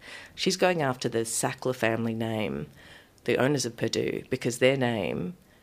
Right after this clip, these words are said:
as she says, their name has been, the, the, the blood money has been washed through the cultural institutions of the world.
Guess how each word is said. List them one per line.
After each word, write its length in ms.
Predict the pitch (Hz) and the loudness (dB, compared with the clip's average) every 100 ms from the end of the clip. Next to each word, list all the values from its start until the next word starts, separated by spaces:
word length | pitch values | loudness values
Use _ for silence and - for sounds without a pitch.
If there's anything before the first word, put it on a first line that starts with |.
| _ - | _ -4
as 120 | 123 | 0
she 200 | - 123 | 2 2
says, 520 | - - - - - | 0 0 -2 -4 -2
their 260 | 123 113 - - | 0 0 -2 -2
name 280 | 123 120 | 0 0
has 180 | - 98 | -2 -4
been, 320 | - 117 110 | -2 -2 -2
the, 240 | - 113 - - | -2 -2 -2 -4
the, 180 | 110 - | -4 -2
the 240 | 117 113 113 | 0 0 -2
blood 260 | 127 120 120 | 0 0 0
money 160 | 117 113 | -4 -4
has 120 | 120 | -2
been 240 | 117 117 | -2 -2
washed 600 | 120 117 107 - - - - | -2 -2 -2 -6 -6 -10 -8
through 200 | - 113 | -4 -2
the 60 | 117 | -2
cultural 380 | - - 117 | -4 -4 -4
institutions 640 | 117 120 113 - - 120 - | -2 -2 0 0 -2 -2 -2
of 60 | |
the 80 | - | -4
world. 400 | - - - - | -4 -2 -4 -8